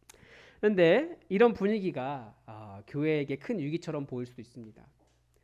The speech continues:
실제로, 어, 그런 위기는 이렇게 다가와 있어요. 교회 안에도. 뭐냐면, 가장 먼저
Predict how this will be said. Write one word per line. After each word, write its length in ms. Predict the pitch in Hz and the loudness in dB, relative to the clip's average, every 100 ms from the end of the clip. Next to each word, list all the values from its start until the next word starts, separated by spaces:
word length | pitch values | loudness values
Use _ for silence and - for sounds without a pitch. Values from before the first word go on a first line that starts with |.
| _ _ _ | _ _ _
실제로, 680 | - 254 254 208 151 269 - _ | -12 -4 -2 -2 -4 -8 -14 _
어, 340 | 113 107 104 110 | -18 -16 -16 -12
그런 260 | - 170 147 | -4 -2 -2
위기는 320 | 139 139 123 | -6 -6 -6
이렇게 240 | 107 101 | -8 -14
다가와 460 | - - 120 131 101 | -18 -14 -10 -10 -10
있어요. 240 | 95 98 90 | -14 -18 -16
교회 220 | 127 110 | -14 -14
안에도. 400 | 87 87 90 82 _ _ | -14 -18 -20 -20 _ _
뭐냐면, 480 | 110 113 113 110 226 - _ _ _ | -14 -12 -10 -10 -10 -14 _ _ _
가장 280 | 143 180 156 | -8 -6 -6
먼저 380 | 113 151 117 | -10 -12 -14